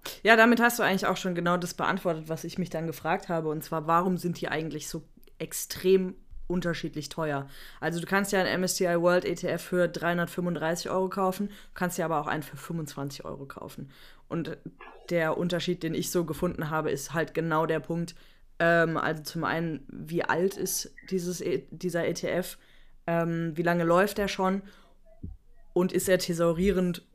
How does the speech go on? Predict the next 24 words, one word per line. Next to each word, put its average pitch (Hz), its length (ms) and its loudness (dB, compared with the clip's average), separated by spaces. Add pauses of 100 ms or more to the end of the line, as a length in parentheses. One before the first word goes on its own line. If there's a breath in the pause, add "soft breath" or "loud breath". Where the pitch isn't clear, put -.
oder 165 420 0
halt 151 260 -4
ausschüttend? 143 600 -4 (120)
Weil 160 340 0 (360 soft breath)
wenn 175 140 0
so 175 100 2
ein 180 140 2
Ding 180 180 2
mal 175 140 4
seit 165 160 4
fünf 185 260 -2
Jahren 165 260 2
läuft 185 460 4
und 175 160 -4
thesaurierend 175 720 2
ist, 170 300 -2 (720 loud breath)
dann 175 200 4
geht 175 180 2
halt 170 340 0
der 156 180 0
Wert 165 340 2
irgendwann 151 400 -4
auch 139 240 -6
hoch. 139 320 -4